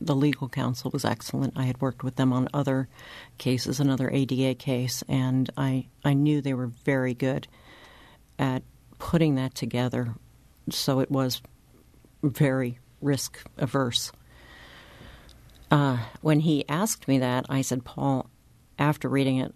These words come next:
I really don't think you have a case. I know you were disabled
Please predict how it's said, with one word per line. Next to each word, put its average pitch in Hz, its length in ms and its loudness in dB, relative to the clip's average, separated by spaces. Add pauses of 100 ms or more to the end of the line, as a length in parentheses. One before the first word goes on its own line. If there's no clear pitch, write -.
(140)
I 143 100 2
really 143 540 0
don't 131 360 0
think 131 280 -2
you 127 80 -2
have 123 160 -2
a 131 60 0
case. - 460 -4
I 143 120 4
know 139 180 2
you 143 160 2
were 147 120 -2
disabled 139 720 -2